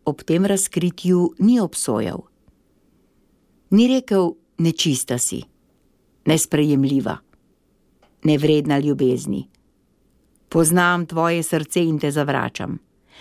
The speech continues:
Poznam tvoje najtemnejše skrivnosti in te preziram." Namesto tega jo je Bog povabil v svobodo. Šepnil ji je, da jo želi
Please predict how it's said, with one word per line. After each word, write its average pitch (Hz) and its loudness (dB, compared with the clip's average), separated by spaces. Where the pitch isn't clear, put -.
Poznam 180 2
tvoje 175 0
najtemnejše 147 -2
skrivnosti 139 -2
in 170 4
te 190 2
preziram." 151 -2
Namesto 165 2
tega 139 0
jo 160 4
je 135 0
Bog 226 0
povabil 190 0
v 165 -2
svobodo. 143 -2
Šepnil 233 2
ji 156 0
je, 220 0
da 170 2
jo 208 4
želi 165 0